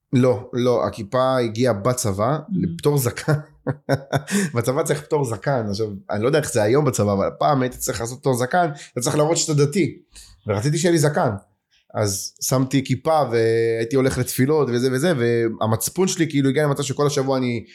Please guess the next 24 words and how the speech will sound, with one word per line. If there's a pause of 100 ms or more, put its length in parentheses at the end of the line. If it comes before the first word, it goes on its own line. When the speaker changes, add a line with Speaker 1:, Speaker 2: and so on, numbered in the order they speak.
(160)
Speaker 1:
מתפלל,
אני
מגיע
הביתה
לשבת,
מה,
תראה
טלוויזיה?
כאילו,
כל
השבוע. (1000)
ובאמת
זה
התחיל
ככה.
Speaker 2:
אז
הכל
התחיל
כי
רצית
זקן
בצבא? (680)
Speaker 1:
באיזשהו
זמן,